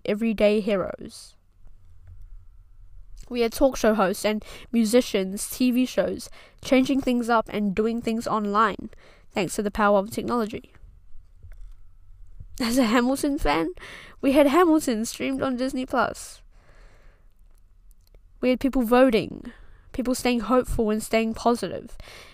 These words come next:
And dare I say it, I'm not trying to get political, but in the United States, Joe Biden winning the big election and Kamala Harris becoming the first female, first black,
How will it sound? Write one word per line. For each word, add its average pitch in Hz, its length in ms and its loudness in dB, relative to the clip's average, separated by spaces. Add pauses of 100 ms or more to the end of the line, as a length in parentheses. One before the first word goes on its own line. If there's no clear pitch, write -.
(160)
And 208 160 0
dare 254 180 8
I 262 100 10
say 214 360 4
it, 196 40 4
I'm 202 180 2
not 233 180 4
trying 254 160 0
to 240 60 0
get 226 200 -2
political, 226 640 -2 (640)
but - 120 6
in 220 80 2
the 226 100 2 (120)
United 226 260 2
States, - 760 0 (680)
Joe 220 220 2
Biden 196 580 2
winning 233 300 0
the 233 80 2
big 208 200 0
election - 580 -6 (680)
and 208 200 -4
Kamala 226 420 2
Harris - 680 -2 (420)
becoming 214 420 -2
the 185 240 0
first 233 340 2
female, 247 580 2 (300)
first - 480 0
black, 208 560 0